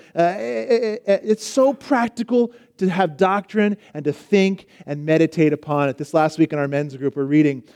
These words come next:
J I Packer, you see it there, a book called Knowing God. Here's what he said about remembering, playing reruns with doctrine and theology. "Meditation's the activity of calling to mind, thinking over,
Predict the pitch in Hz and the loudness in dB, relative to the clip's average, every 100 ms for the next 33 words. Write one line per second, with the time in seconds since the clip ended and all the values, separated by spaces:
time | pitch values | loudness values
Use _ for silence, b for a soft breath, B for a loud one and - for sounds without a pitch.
0 | b - 160 151 160 160 160 156 147 - | b 0 2 4 2 0 0 -4 -6 0
1 | 156 147 156 147 - b 156 - 143 180 | -2 2 2 2 0 b -20 -4 0 0
2 | 180 160 147 156 156 151 151 147 147 233 | 2 0 0 0 0 0 2 2 2 2
3 | 226 226 - 208 190 180 160 - b b | 2 0 2 2 4 2 0 -4 b b
4 | 156 180 185 185 165 139 113 - 208 202 | 0 2 4 4 2 0 -2 -4 2 2
5 | 185 185 185 160 135 113 107 - 147 143 | 2 2 2 2 0 -6 -16 -14 -6 -6
6 | - 151 143 - 139 131 120 131 127 120 | -2 -2 -2 -6 -12 -10 -8 -6 -6 -10
7 | 95 92 _ _ _ _ _ _ _ _ | -16 -20 _ _ _ _ _ _ _ _
8 | _ _ _ _ _ _ _ _ _ _ | _ _ _ _ _ _ _ _ _ _
9 | _ _ 220 254 226 277 285 285 226 196 | _ _ 2 2 2 2 2 -2 2 4
10 | 190 196 - 262 254 202 196 - - 139 | 4 -2 0 0 4 2 2 -10 -4 2
11 | 180 202 - 175 160 165 170 135 113 98 | 2 0 -6 -10 -4 -2 -2 -2 -8 -16
12 | 90 _ _ _ _ _ _ _ 202 214 | -20 _ _ _ _ _ _ _ 0 0
13 | 214 202 190 175 175 - - - _ | 2 -2 0 0 0 0 -20 -20 _